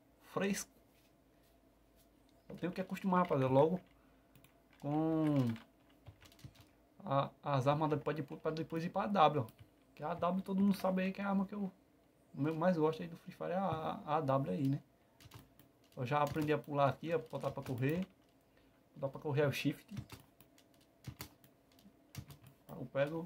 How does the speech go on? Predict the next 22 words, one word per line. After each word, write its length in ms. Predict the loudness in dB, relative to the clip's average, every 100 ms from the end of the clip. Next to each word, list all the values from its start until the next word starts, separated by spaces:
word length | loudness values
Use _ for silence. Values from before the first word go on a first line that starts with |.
| -8 -12 -8
ó. 200 | -6 -6 -12 _ _ _ _ -20 _ _ _ _ _ _ _ -20 _ _ _ _ _ _ _
Os 100 | -10
caba, 320 | -4 2 2 2 _ _
os 100 | -2
cara, 180 | 2 2
tem 120 | 2
uns 120 | 0
cara 160 | 2 2
aqui 120 | 2
que 80 | 0
sabe, 220 | 6 6
pô, 100 | 6
com 120 | -4
esse 120 | -4 -2
emulador. 560 | 0 4 4 6 4 2 -6 _ _ _ _ _ _ _ _ _ _ _ -20 -20 _ -4
Mas 140 | 0
os 140 | 0 2
cara 180 | 0 0
não 60 |
tá 120 | -2
perdoando, 380 | -4 -4 0 4
não. 320 | 4 4 2